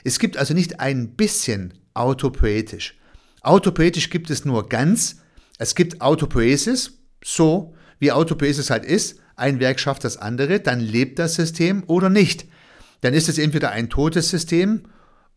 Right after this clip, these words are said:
was nie gelebt hat, oder ein ehemals lebendiges System, was nun nicht mehr operiert, also auch in dem Falle tot ist.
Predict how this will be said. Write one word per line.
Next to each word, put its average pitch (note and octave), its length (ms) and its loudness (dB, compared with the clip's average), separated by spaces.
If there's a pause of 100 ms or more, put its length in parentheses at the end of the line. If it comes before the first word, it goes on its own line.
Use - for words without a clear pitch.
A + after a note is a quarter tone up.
was C#3+ 200 4
nie D#3 120 2
gelebt B2+ 320 0
hat, A3+ 260 -2
oder F#3+ 400 2 (160)
ein C#3 180 0
ehemals D#3 380 2
lebendiges D3 540 0
System, D3 500 -2 (160)
was C3+ 200 0
nun D3 280 -2
nicht F3+ 300 0
mehr A#2 280 0
operiert, C#3 640 0
also A#2 220 -2
auch A#2+ 200 0
in A#2 100 -2
dem B2 160 -2
Falle C#3+ 360 -2
tot F3+ 360 4
ist. - 320 -10